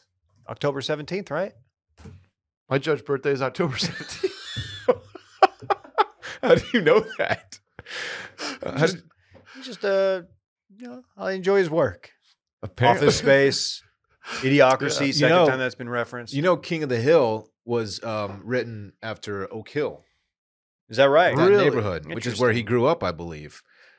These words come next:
Speaker 3: It's supposed to be that, that neighborhood.
Speaker 1: Extreme well-off Austin guy voice in college. "Yeah, those Oak Hillers are fucking weird, man." That's
Speaker 3: Yeah.
Speaker 1: what you always heard.
Speaker 3: Yeah.
Speaker 1: Now I
Speaker 2: Really?
Speaker 1: live, like, basically in Oak Hill.
Speaker 2: Uh,
Speaker 1: They
Speaker 2: me
Speaker 1: seem
Speaker 2: too.
Speaker 1: normal
Speaker 2: I'm,
Speaker 1: to
Speaker 2: I'm
Speaker 1: me.
Speaker 2: Oak Hill adjacent at the very
Speaker 1: Yeah.
Speaker 2: least.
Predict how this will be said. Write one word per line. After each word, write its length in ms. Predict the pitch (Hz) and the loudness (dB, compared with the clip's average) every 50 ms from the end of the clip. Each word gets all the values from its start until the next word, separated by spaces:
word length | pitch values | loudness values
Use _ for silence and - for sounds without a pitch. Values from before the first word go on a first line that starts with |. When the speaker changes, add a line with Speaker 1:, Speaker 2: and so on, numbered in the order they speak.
| _ _ _ | _ _ _
Speaker 3:
It's 120 | - 98 - | -10 -8 0
supposed 240 | - - 120 113 | 2 4 4 4
to 40 | - 101 | 2 -4
be 80 | 113 | -6
that, 280 | 107 104 - - _ - | -6 -6 -8 -10 _ -6
that 200 | 107 104 95 - | -6 -6 -6 -6
neighborhood. 420 | 104 113 123 98 92 85 85 80 - 90 92 95 _ _ _ _ _ _ _ _ _ _ _ _ _ _ _ _ _ _ _ _ _ _ _ | -8 -10 -10 -10 -12 -14 -14 -16 -18 -20 -20 -20 _ _ _ _ _ _ _ _ _ _ _ _ _ _ _ _ _ _ _ _ _ _ _
Speaker 1:
Extreme 680 | - 135 - - - - - 147 160 170 170 175 170 160 | -10 -6 -4 -4 -4 -2 -2 -2 0 0 0 0 -2 0
well-off 500 | 139 135 135 139 139 135 131 127 127 120 | 2 4 4 6 6 6 6 4 4 2
Austin 460 | - 127 120 120 117 113 - 120 113 104 | 0 0 0 0 0 -2 -4 -8 -8 -6
guy 220 | 107 107 104 104 | -4 -4 -4 -4
voice 400 | 98 95 107 107 104 104 101 - | -6 -6 -6 -6 -4 -6 -6 -8
in 100 | - 107 | -10 -10
college. 460 | 95 - 110 110 107 98 92 87 - - - | -4 0 0 2 2 0 -4 -8 -12 -14 -8
"Yeah, 140 | 107 101 98 | -6 -4 -4
those 120 | 101 110 | -4 -6
Oak 140 | 107 98 - | -8 -10 -12
Hillers 340 | - 104 92 90 92 90 - | -12 -14 -14 -14 -16 -18 -20
are 40 | 90 | -20
fucking 380 | - - 101 92 - 92 87 | -20 -20 -20 -20 -20 -20 -20
weird, 280 | 82 85 90 90 85 85 | -18 -18 -16 -16 -18 -18
man." 340 | 90 90 87 87 87 87 87 _ _ _ _ _ _ _ _ _ _ _ _ _ _ _ _ _ _ _ _ _ _ _ | -18 -18 -18 -20 -20 -20 _ _ _ _ _ _ _ _ _ _ _ _ _ _ _ _ _ _ _ _ _ _ _ _
That's 180 | - 117 110 - | -8 -6 -4 -2
Speaker 3:
Yeah. 60 | 139 | -2
Speaker 1:
what 80 | - | -2
you 120 | 131 135 135 | 0 0 2
always 240 | 123 120 113 104 113 | 2 0 0 -2 -2
heard. 300 | 113 117 110 104 98 - - - | -2 -2 -2 -4 -6 -10 -14 -18
Speaker 3:
Yeah. 160 | 98 98 - - | -18 -12 -2 2
Speaker 1:
Now 180 | 139 160 185 | 6 8 8
I 60 | 233 | 8
Speaker 2:
Really? 120 | 170 160 151 | 8 6 6
Speaker 1:
live, 240 | 160 185 190 147 117 | 4 4 4 4 2
like, 220 | 123 120 113 95 | 0 0 0 0
basically 440 | 107 131 160 160 - - - 120 110 | 2 2 2 2 -2 -4 -6 -8 -6
in 80 | 104 | -6
Oak 160 | 104 104 104 - | -8 -8 -8 -4
Hill. 200 | 113 110 120 139 | -2 0 0 0
Speaker 2:
Uh, 40 | |
Speaker 1:
They 80 | 151 156 | 0 -2
Speaker 2:
me 40 | - | -2
Speaker 1:
seem 140 | 151 - - | -2 -2 -2
Speaker 2:
too. 40 | - | 0
Speaker 1:
normal 200 | - 127 131 - 127 127 | 0 2 2 0 0 -2
Speaker 2:
I'm, 40 | 117 | -2
Speaker 1:
to 40 | 117 | -2
Speaker 2:
I'm 60 | 135 175 175 170 | -2 -2 -4 -6
Speaker 1:
me. 40 | 180 | -4
Speaker 2:
Oak 200 | 170 139 156 156 - | -4 -4 -4 -4 -4
Hill 140 | 165 151 147 | -2 -2 -2
adjacent 480 | 131 104 101 117 123 160 165 - 123 98 | -2 -2 -4 -4 -4 -4 -6 -8 -12 -14
at 120 | 85 - | -18 -18
the 40 | 98 | -10
very 260 | 98 110 117 139 131 | -6 -4 -4 -4 -4
Speaker 1:
Yeah. 80 | 104 98 | -6 -8
Speaker 2:
least. 280 | 95 123 127 - - | -10 -12 -14 -18 -20